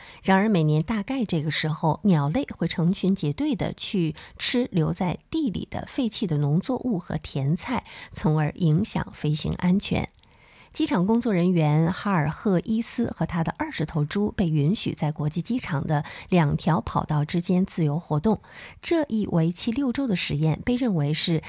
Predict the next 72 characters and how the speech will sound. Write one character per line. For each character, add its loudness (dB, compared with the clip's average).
首 4
次 0
尝 0
试 0
降 2
低 0
鸟 2
类 0
撞 2
击 -2
的 0
风 -2
险。 -2
报 2
道 2
称， 0
猪 0
巡 0
逻 2
队 0
负 -2
责 -2
的 0
新 -2
职 -2
位 -2
在 0
维 2
护 0
机 -2
场 0
安 -4
全 -2
方 2
面 4
发 -2
挥 -4
了 -4
重 -2
要 -6
作 -4
用。 -10
美 2
国 4
奥 2
克 0
兰 4
大 4
学 2
进 6
行 2
的 2
一 2
项 2
最 2
新 4
研 4
究 0
显 0
示， 0
仅 0
有 0
百 2
分 2
之 -4
一 0
的 0
人 4
从 0
不 0
说 0
谎 2